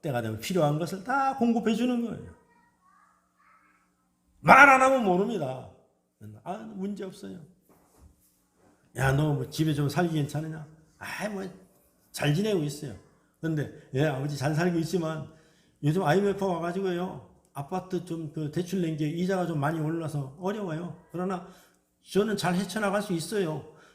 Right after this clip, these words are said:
그런데도 불구하고 부모는 마음에 딱 두고 있는 거예요.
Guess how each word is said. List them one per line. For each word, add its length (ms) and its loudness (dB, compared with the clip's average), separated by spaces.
그런데도 480 10
불구하고 460 2
부모는 360 0
마음에 300 0
딱 180 0
두고 220 -2
있는 260 -2
거예요. 400 -10